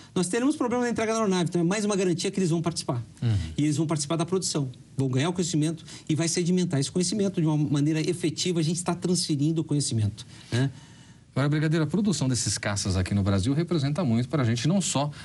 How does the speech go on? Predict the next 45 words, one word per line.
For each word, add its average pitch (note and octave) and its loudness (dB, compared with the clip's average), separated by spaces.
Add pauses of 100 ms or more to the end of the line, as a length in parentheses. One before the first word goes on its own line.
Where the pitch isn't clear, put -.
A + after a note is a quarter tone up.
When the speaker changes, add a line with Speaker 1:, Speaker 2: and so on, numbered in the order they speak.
(100)
Speaker 2:
em A#2+ 2
relação A2 2
ao G#2+ 0
que A2 -2
a G2+ 2
Renata G2 2
citou G2 0
da F#2+ 2
transferência F#2 0
de F#2+ 0
tecnologia, G#2+ 2
mas D#3 2
força D3+ 0
de D3 0
emprego, A#2 0
geração B2 0
de G#2 2
mão F#2+ 2
Speaker 1:
Sim. F#2+ 2
Speaker 2:
de G2+ 2
obra. D#2+ -2 (400)
Quais A3+ 0
são C4 0
os - 0
passos D3 -2
pra A#2+ 0
que - 0
isso A#2+ -2
aconteça C3 0
e - 4
em D#3 2
quanto E3 0
tempo C#3 -2
se B2+ -2
prevê A2 -2 (200)
que - -2
a - 2
gente A2 0
tenha A2+ -4
essa G#2 -2
produção G#2 0
em G#2 0
andamento G2 0
por G2+ -4
aqui? F2+ -6